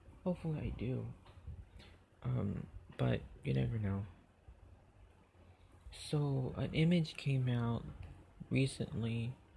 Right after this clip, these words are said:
by Snyder, and it was a picture of Wonder Woman. Y'all remember the, in the first Wonder Woman movie, oh, actually, yeah, in B V S and w-, the Wonder Woman movie, they,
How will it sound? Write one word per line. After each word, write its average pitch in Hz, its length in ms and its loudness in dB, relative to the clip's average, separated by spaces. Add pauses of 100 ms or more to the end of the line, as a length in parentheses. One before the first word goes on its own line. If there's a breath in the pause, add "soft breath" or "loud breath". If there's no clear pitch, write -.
(480)
by 120 100 0
Snyder, 123 680 2 (880)
and 123 520 0 (1600)
it - 80 4
was 139 300 2
a 139 40 -2
picture 151 420 0
of 135 120 -2
Wonder 139 220 4
Woman. 131 260 2
Y'all 160 180 2
remember 139 460 0
the, 131 260 0 (360)
in 135 120 0
the 135 60 2
first 156 320 -2
Wonder 135 220 2
Woman 127 240 2
movie, 127 480 0 (140)
oh, 165 120 6
actually, 160 640 2 (1120)
yeah, 131 160 -2 (160)
in 147 140 2
B 175 180 4
V 165 180 4
S 139 240 0
and 143 220 0
w-, - 160 -2
the 139 100 4
Wonder 135 280 2
Woman 131 260 2
movie, 131 480 0 (640 loud breath)
they, 143 240 0